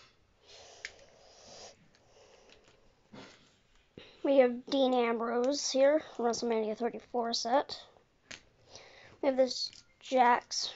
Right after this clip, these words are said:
Rey Mysterio. We have this basic Triple H. We have this basic, I guess, Jimmy Uso. And now we're gonna get into the women's figures. So we have Nikki Bella,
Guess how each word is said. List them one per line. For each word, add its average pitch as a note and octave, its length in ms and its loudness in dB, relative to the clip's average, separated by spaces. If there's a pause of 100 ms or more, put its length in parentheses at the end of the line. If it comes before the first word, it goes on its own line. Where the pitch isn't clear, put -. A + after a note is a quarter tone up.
Rey B3 200 2
Mysterio. A#3+ 760 0 (960)
We C4 120 -2
have C4+ 100 4
this A#3+ 380 -6 (920)
basic C#4 420 4
Triple B3+ 520 0
H. - 720 -6 (440)
We A#3+ 60 -4
have B3+ 100 -4
this A3+ 200 -8 (280)
basic, C4 300 0 (560)
I C4+ 80 4
guess, B3 300 -2
Jimmy B3+ 440 -2
Uso. C4+ 460 -2 (1040)
And C4+ 140 -2
now C#4 320 2
we're C#4+ 140 2
gonna C#4+ 180 2
get C4+ 140 0
into C4 180 -2
the B3 80 -4
women's B3 420 -4
figures. B3+ 560 -8 (480)
So C4 140 -10
we A#3+ 120 -4
have A3+ 180 -4 (1000)
Nikki B3 440 -4
Bella, A#3+ 480 -2